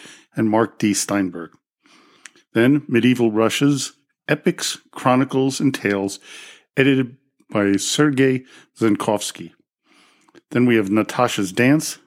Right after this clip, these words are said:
A Cultural History of Russia by Orlando Figes, and Land of the Firebird, The Beauty of Old Russia by Suzanne Massey. According to Wikipedia, quote,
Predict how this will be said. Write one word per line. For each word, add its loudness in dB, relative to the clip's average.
A -10
Cultural -2
History -2
of 0
Russia 0
by -2
Orlando -2
Figes, 0
and 2
Land 2
of -6
the -4
Firebird, -6
The 0
Beauty 0
of -6
Old 0
Russia -2
by -4
Suzanne 0
Massey. -6
According 2
to -2
Wikipedia, -4
quote, -4